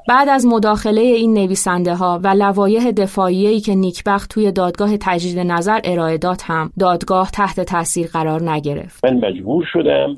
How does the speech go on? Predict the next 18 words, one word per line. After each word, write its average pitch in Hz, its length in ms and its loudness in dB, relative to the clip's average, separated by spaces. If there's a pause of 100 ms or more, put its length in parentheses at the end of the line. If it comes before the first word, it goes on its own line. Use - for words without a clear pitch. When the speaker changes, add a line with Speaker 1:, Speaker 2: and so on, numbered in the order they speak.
(120)
Speaker 2:
برای 101 400 -2
ایشون، 151 720 -2 (240)
اه، 98 300 0 (220)
یک 113 180 -2 (140)
شکایت 107 520 -2
دیگری 127 800 0
که 107 120 -2
ما 104 300 -2
بهش 101 340 -4
می‌گیم 104 440 -2 (100)
دعوای 98 540 4 (140)
تاری 90 460 2
یا 92 300 2
اعادهٔ 95 420 2
دادرسی 92 680 -2
غیر 90 220 -2
عادی 120 580 -2
رو 131 400 -4